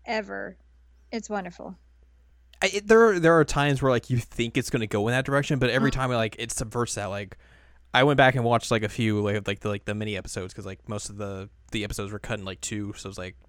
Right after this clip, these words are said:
Speaker 2: two
Speaker 1: Yeah.
Speaker 2: episodes per, per thing. Uh, the one where the delinquents are in the video store and they have to
Speaker 1: <laughs> That
Speaker 2: get
Speaker 1: is so
Speaker 2: him
Speaker 1: good.
Speaker 2: <laughs> Yeah,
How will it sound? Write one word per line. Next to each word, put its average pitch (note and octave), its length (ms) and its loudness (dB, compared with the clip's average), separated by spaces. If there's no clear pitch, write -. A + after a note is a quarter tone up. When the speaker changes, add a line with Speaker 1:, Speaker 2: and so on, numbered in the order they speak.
Speaker 2:
two - 200 -4
Speaker 1:
Yeah. G2 100 -2
Speaker 2:
episodes G#2 380 -8
per, G#2 140 -14
per G#2+ 160 -4
thing. G#2 300 -8
Uh, A2 460 4
the B2 200 6
one C#3 380 6
where G#2+ 540 4
the A#2 220 -2
delinquents A2 560 -2
are G#2+ 160 0
in G#2 180 -4
the G#2 80 -4
video G#2 300 -2
store D#3 520 2
and F4+ 180 4
they - 60 8
have B2 260 6
to D3 120 4
Speaker 1:
<laughs> - 20 -8
That - 60 -8
Speaker 2:
get C3 140 2
Speaker 1:
is - 40 0
so C#3+ 60 2
Speaker 2:
him C3 160 2
Speaker 1:
good. - 100 -4
Speaker 2:
<laughs> - 40 2
Yeah, - 140 -2